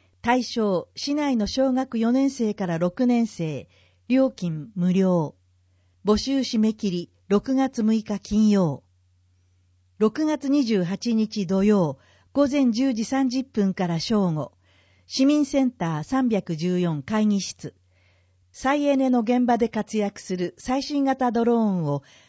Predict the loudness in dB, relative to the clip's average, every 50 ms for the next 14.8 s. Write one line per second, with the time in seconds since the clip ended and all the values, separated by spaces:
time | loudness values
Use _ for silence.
0 | _ _ -4 -2 0 0 0 0 0 0 2 2 2 2 2 0 0 0 0 2
1 | 0 2 0 -2 -6 -4 -2 -2 -2 -2 -2 -4 -4 -4 -4 -6 -8 _ _ _
2 | _ _ _ _ _ _ _ _ _ _ _ _ 0 2 4 4 4 2 -2 -4
3 | -6 -8 -8 -10 _ _ _ _ _ _ _ -2 0 2 2 0 -2 -2 0 2
4 | 2 4 4 2 0 0 -4 -6 -6 -6 -8 -14 -18 -8 -6 -6 -2 0 0 2
5 | 2 2 0 2 2 2 2 2 0 -2 0 0 0 2 0 -2 -6 -10 _ _
6 | _ _ _ _ _ _ _ _ _ 4 4 4 6 4 2 2 0 0 -2 -2
7 | 0 0 0 0 0 0 0 2 2 2 0 -2 -4 -6 -10 -14 _ _ _ _
8 | _ _ 0 0 0 0 -2 -4 -2 -2 0 0 0 -2 -4 _ -12 -8 -6 -4
9 | -2 -2 -2 0 0 -2 -2 -2 -2 0 0 0 0 -2 -2 -2 -2 -2 0 2
10 | 2 2 0 0 0 -2 -2 -2 -2 -4 -4 -4 -2 -2 -2 -2 0 0 2 2
11 | 2 2 0 -2 -4 -6 -6 -6 -6 -8 -12 _ _ _ _ _ _ _ _ 0
12 | 2 2 2 0 -2 -4 -6 -6 -6 -8 -10 -8 -4 0 0 2 2 2 2 2
13 | 2 0 -2 -4 -10 _ _ _ _ _ _ _ _ _ _ _ -2 -2 -2 -2
14 | -2 -2 -4 -2 -2 0 0 0 0 0 -2 -4 -4 -4 -6 -8